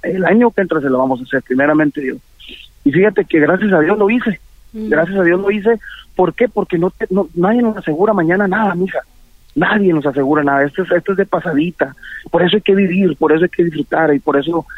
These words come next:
Speaker 1: hay que respetar y hay que, hay que ser conscientes de que esto es maravilloso, lo que Dios nos regala día con día.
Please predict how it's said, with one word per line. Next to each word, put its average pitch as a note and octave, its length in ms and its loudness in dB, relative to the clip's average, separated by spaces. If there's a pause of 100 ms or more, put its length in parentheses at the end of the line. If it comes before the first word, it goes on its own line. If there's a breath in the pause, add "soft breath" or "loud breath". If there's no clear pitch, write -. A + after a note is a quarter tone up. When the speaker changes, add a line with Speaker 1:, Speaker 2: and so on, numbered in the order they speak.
(100 loud breath)
Speaker 1:
hay C#3 100 -2
que F3 140 -2
respetar D#3+ 640 -4 (380 soft breath)
y D3+ 120 0
hay D3+ 140 0
que, E3+ 300 0
hay D3+ 160 -2
que E3+ 180 -4
ser E3 240 -2
conscientes D#3+ 600 -2
de D3 120 -2
que - 100 -18
esto E3+ 180 -8
es D#3 60 -4
maravilloso, D3+ 640 0
lo C#3+ 80 2
que C#3 120 -2
Dios C#3 160 2
nos D3 120 2
regala C3+ 300 0
día C3+ 200 0
con B2 200 -6
día. C3 260 -2